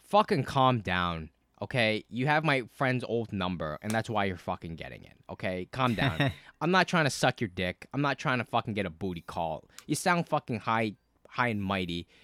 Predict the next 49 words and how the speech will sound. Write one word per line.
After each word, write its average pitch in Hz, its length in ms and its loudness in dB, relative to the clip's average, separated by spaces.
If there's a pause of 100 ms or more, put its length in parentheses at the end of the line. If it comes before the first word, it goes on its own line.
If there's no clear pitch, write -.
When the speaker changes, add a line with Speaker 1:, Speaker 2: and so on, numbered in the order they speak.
Speaker 1:
fucking 110 300 -2
saying 104 180 -2
you're 101 100 -2
gonna 92 80 -4
find 104 240 -4
out 90 100 -4
who 98 100 -4
I 90 100 -4
am, 85 140 -6
but 87 60 -6
what 117 100 -4
does 135 80 -6
that 104 120 -2
really 87 180 -6
fucking 80 380 -12
do 69 140 -12
for - 140 -18
you? 69 260 -12 (520)
You 85 100 -8
know? 82 160 -2
Speaker 2:
Yeah, 117 140 0
jeez. 117 520 -6
So, 127 320 -4
<laughs> - 40 -8 (340)
Speaker 1:
It's 110 120 -12
Speaker 2:
fucking 117 180 0
Speaker 1:
like, 120 60 -6
Speaker 2:
settle 127 280 0
down. 120 360 -2
Speaker 1:
it's - 100 -18
like, 139 140 -8
Jesus 160 280 -6
Christ, 147 260 -2
you've 110 100 -6
never 131 140 -2
fucking 139 340 -4
heard 131 200 2
of 92 160 -2
wrong 113 260 0
number 104 300 -2
before? 160 560 -2 (160)
Jesus 127 500 -8
fucking - 360 -10
Christ. 95 580 -8 (1700)
Well, 101 200 -4
Speaker 2:
To - 120 -16
be 165 140 2
fair, 139 240 6
you, 123 140 2